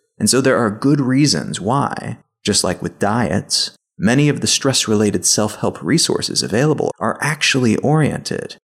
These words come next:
around perpetuating the problem and merely temporarily alleviating the symptoms,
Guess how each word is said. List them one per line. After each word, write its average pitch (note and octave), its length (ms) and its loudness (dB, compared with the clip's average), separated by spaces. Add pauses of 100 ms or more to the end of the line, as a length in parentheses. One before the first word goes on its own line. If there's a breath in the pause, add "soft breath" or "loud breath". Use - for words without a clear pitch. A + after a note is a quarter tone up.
around A2+ 420 2
perpetuating A#2 840 0
the G2 80 -4
problem - 500 -4
and G#2 220 4
merely C3+ 320 2
temporarily B2 880 0
alleviating G2 720 0
the - 80 -10
symptoms, - 720 -2